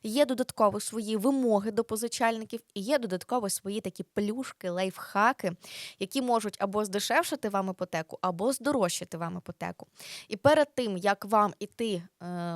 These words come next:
обирати квартири, перед тим, як вам обирати в Дії банк, в який ви будете подавати заявку і подавати свої документи, вам треба фізично бажано б до них завітати, переговорити з менеджерами, отримати консультації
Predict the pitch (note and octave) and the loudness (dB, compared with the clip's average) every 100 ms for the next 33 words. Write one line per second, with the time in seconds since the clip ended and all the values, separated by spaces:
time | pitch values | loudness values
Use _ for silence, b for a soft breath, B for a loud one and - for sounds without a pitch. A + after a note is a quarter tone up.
0 | E3 G3 A3+ A#3 F#3+ - - G#3 B3 G#3 | -2 2 4 6 4 0 -2 0 0 0
1 | F3+ A#3 - G#3 G#3 C4+ A#3 G#3+ A3 G#3+ | -2 -2 -2 -2 -2 -4 -4 0 0 2
2 | A3 A3+ A#3+ A#3+ G#3+ F#3+ F#3 A#3 G3 F#3 | 2 4 6 6 4 -4 -2 -2 0 4
3 | G#3 F3+ - F#3 G#3 G3+ F3+ G3+ F#3+ F3+ | 4 4 -2 -6 -2 -2 0 -2 -2 -4
4 | - F#3+ G3 F#3 - E3+ G#3 G3+ E3+ - | -4 -2 0 0 0 -6 2 4 4 -2
5 | - F#3+ G3+ G3 F3+ E3+ - G3+ F#3+ F#3 | -10 -6 0 0 0 -6 -8 -8 -8 -8
6 | A#3 G#3 E3+ E3+ A#3 - B B B B | -8 -6 -6 -8 -14 -14 B B B B
7 | B B3 D4 C#4+ B3 B3+ G#3+ A3 A3 B3+ | B 4 4 2 2 4 4 2 2 -4
8 | A3+ A#3+ - F#3+ F#3 G#3 G3+ F#3 F3+ F3 | -4 -6 -6 -4 0 2 2 0 -8 -6
9 | F#3 F3 E3+ G3 A#3+ D4 F#4 - B3+ - | -6 -4 -4 -4 -2 0 0 0 -6 0
10 | D#4 D4 A3+ A3 A3 G#3+ G3 F#3 A#3 C#4 | 2 2 0 -2 0 -2 -4 -6 -2 -2
11 | B3+ A3+ G#3 G3 F#3 G3 F#3+ F3 F#3 - | -2 -4 -4 -2 -4 -6 -6 -8 -10 -4
12 | B3 - A#3+ - C4 B3 - G#3 | -4 -4 -4 2 2 2 -4 -6